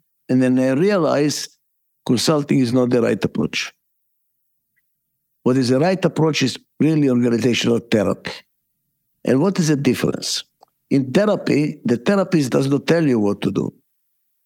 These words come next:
does not claim that he knows more than you do. The, a therapist asks you questions so that at the end of the session or the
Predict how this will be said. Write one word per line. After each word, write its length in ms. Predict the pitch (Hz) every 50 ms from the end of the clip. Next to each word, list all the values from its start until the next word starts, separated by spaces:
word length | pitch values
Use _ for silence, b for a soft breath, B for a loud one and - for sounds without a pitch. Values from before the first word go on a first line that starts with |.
| _ _ _ _ _ _ _ _ _ -
does 200 | 131 139 135 139
not 200 | 151 131 - -
claim 300 | - 147 175 190 196 185
that 180 | 156 160 131 147
he 80 | 139
knows 280 | 131 131 127 131 110 117
more 200 | 131 131 127 123
than 200 | 117 120 120 117
you 180 | 113 113 110 104
do. 240 | 98 104 95 85 - - - _ _ _ _ _ _ _ _ _ _ _ _ _ _ _ _ _ _ _ _ _ _ _ _ _ _ _ _ _ _ _ _
The, 120 | - - - - -
a 60 | -
therapist 540 | 151 - 214 214 214 208 - 190 160 - - - -
asks 340 | - 196 196 165 - - -
you 120 | 170 143 143
questions 960 | - - 180 190 160 - - - - - - 156 - - - - - - - _ _ _ _ _ _ _ _ _ _ _ _ _ _ _
so 160 | - - 131 135
that 220 | 131 139 139 120
at 40 | -
the 320 | 151 151 156 - - -
end 280 | 190 220 233 240 226 185
of 160 | 175 156 135
the 260 | 147 139 135 - - - - _ _ _ _ _ _ _ _ _ _ _ _ _
session 600 | - - - 180 180 165 - - 151 143 135 139 -
or 140 | - 135 131
the 300 | 120 131 120 117 -